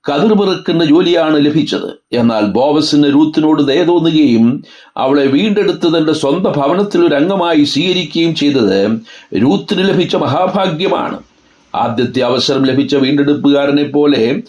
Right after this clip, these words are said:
ബോവസിനും രൂത്തിനെ വീണ്ടെടുക്കാതിരിക്കുവാൻ സ്വാതന്ത്ര്യമുണ്ടായിരുന്നു. എന്നാൽ ബോവസ് അത് ചെയ്തില്ല. മറിച്ച് അവളുടെ പൂർവാവസ്ഥ ഓർക്കാതെ കരുണ കാണിച്ചു. ദൈവം നമ്മോട് ചെയ്തതും ഇത് തന്നെയാണ്.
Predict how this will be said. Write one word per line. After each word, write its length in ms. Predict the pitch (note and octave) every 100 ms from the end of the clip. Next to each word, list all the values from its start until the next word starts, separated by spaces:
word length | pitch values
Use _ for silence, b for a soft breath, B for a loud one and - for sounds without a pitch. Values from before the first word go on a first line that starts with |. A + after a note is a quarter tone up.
| B B -
ബോവസിനും 640 | D#3 E3 G#3 G3+ F#3+ G3
രൂത്തിനെ 400 | D#3+ G3 G3 F#3
വീണ്ടെടുക്കാതിരിക്കുവാൻ 1120 | E3+ D#3+ G3 F#3+ F3+ F#3 F#3 F3+ F3 F#3 G3
സ്വാതന്ത്ര്യമുണ്ടായിരുന്നു. 1040 | G3 G3 G3 F#3+ G3 G3 G3 G3+ G3+ D3+ - _ _ b b -
എന്നാൽ 180 | F2+ A2+
ബോവസ് 520 | G#2 B2+ E3 E3+ E3
അത് 160 | E3+ E3
ചെയ്തില്ല. 640 | E3+ E3+ F3+ D3+ - -
മറിച്ച് 720 | G#2 B2 D3+ D#3 A#2+ G#2+ A2+ B2 B B B
അവളുടെ 280 | C#3 E3 D#3
പൂർവാവസ്ഥ 720 | C#3+ F#3+ A3 A3+ A3 G#3 G#3+
ഓർക്കാതെ 540 | F3 F#3+ F#3 F3+ F3 D#3 D3+
കരുണ 280 | F#3+ B3
കാണിച്ചു. 400 | A3 F#3 D3+ - - _ _ b b -
ദൈവം 440 | A2 C#3 D#3+ E3
നമ്മോട് 380 | E3 E3 E3 D#3
ചെയ്തതും 440 | D3+ D#3+ E3+ E3+ E3+
ഇത് 200 | F#3+ F#3+
തന്നെയാണ്. 520 | F#3+ G3 G3+ -